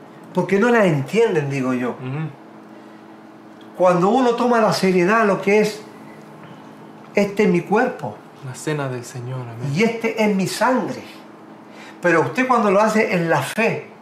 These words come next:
Speaker 1: en el Espíritu de Dios como debe ser, mire,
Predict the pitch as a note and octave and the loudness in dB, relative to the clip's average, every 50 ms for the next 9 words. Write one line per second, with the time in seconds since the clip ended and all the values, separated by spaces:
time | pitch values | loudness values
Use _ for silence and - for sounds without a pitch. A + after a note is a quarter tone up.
0 | - - - - - - - - - - - - - E3+ F3 F3 F3 D#3+ D#3 C#3 | -20 -20 -20 -20 -20 -20 -20 -20 -20 -20 -20 -8 -4 -2 0 2 2 2 0 -2
1 | - - - - - - C4+ C#4 C#4+ C4+ C#4 A3+ F#3+ F#3 E3+ F#3+ A#3 B3+ B3 B3 | -2 -6 -10 -16 -6 -2 0 2 2 2 2 2 2 2 4 4 2 2 2 0
2 | - F3 E3 E3 F#3 A3 A#3+ G#3+ F#3+ G3+ B3 B3+ B3+ A#3+ G#3 G3 G#3+ F3+ E3+ D3+ | 0 2 2 4 4 4 4 4 2 2 2 2 2 2 2 2 4 4 2 0
3 | - | -2